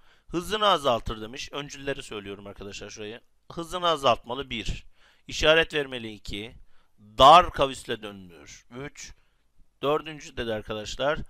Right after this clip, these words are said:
sağ şeride girilir demiş. Doğru cevabımız C şıkkı demiş.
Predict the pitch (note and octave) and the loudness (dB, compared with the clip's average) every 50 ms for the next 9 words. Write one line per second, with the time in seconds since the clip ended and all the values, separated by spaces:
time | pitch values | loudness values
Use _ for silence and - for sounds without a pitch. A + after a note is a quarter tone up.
0 | - - - - C#3+ D#3 C#3+ A#2 G#2+ - - G#2+ G2+ G#2+ A2 C3 C#3+ C3+ B2 A#2+ | -14 -14 -4 2 6 6 6 6 4 0 -6 -10 -14 -10 -8 -8 -8 -8 -6 -6
1 | B2+ B2 A2+ G#2 G#2 B2 C#3 C#3 B2 G#2+ G#2 F#2+ F2+ E2+ - - - - - - | -6 -4 -4 -6 -4 -6 -6 -6 -6 -8 -8 -8 -8 -12 -14 -14 -14 -14 -14 -14
2 | - - _ _ _ - - - - _ _ _ _ _ _ _ _ _ _ _ | -16 -20 _ _ _ -20 -20 -20 -20 _ _ _ _ _ _ _ _ _ _ _
3 | _ _ _ _ _ _ _ - - - _ _ _ _ _ - - _ _ - | _ _ _ _ _ _ _ -20 -20 -20 _ _ _ _ _ -20 -20 _ _ -14
4 | - - - - - - - - - - - - _ _ _ _ _ - - C3 | -12 -12 -12 -14 -16 -18 -20 -20 -20 -20 -20 -20 _ _ _ _ _ -8 -4 -2
5 | D#3+ F3+ F#3+ E3+ E3 E3+ D3 C#3+ C3 B2+ A#2+ A#2+ B2 C3+ D#3 F3 G3 - - - | 0 0 0 -2 -2 -2 0 2 2 2 0 -2 -6 -8 -6 -6 -6 -6 -8 -12
6 | - - - - _ _ _ A#2 A2 - E3+ E3+ C#3 - - - - - - G#2 | -14 -16 -16 -18 _ _ _ -12 -4 0 2 2 2 0 -2 -6 -12 -14 -16 -16
7 | G2+ G2+ G2+ A2 C#3 E3 F3 - - - | -16 -16 -14 -12 -12 -10 -10 -10 -12 -14